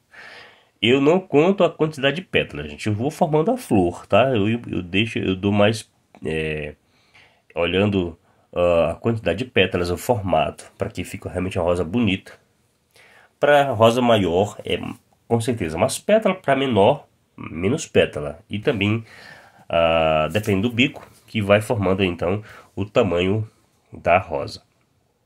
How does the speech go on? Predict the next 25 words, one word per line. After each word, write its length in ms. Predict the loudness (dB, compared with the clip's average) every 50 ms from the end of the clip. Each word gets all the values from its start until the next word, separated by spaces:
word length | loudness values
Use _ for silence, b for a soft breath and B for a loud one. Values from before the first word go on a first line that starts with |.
| _ _ _ _ _ _ _ _ _ _ -20 _
Certo? 480 | _ 0 2 2 2 2 0 -10 -16 -16 _ _ _ _ _ _
Então, 160 | -2 2 2
olha 100 | 2 2
aqui, 140 | 2 -2 -6
ó. 100 | -6 -8 -12 _ _ _ _ _ _ _ _
Feito 360 | _ _ -4 -4 -2 0 0
isso, 460 | 0 0 0 -2 -6 -6 -6 -8 -8 b b b b b b b b b b b _ _ _ _
tirando 480 | -2 0 2 2 4 2 2 2 0
aqui 220 | -2 -2 -4 -8 -8
com 120 | -6 -4
a 40 | -4
minha 180 | -2 -2 -4 -2
caneta, 840 | -2 -2 0 0 0 0 -2 -2 -4 _ _ -4 -4 -4 -4 -6 -8
olha 180 | -6 -6 -4
aí. 300 | -4 -2 -2 -4 -4 -6 _ _ _ _ -2 2
Olha 220 | 2 2 2 2
que 80 | 0 0
rosa 200 | 0 0 0 0
bonita. 420 | -2 -4 -2 -2 -2 -2 -6 -12 -16 -16 _ _ _ _ _ _ _ _ _ B B B B B B B B
Fica 300 | _ -8 -8 0 2 4
legal, 340 | 4 6 6 4 4 6 6
né? 260 | 6 4 4 2 -2 _ -8
Gostou? 640 | 0 0 0 0 0 -2 2 4 4 4 4 2 -6 _ _
Então, 160 | -4 -4 -4
se, 280 | -2 -2 -2 -4 -4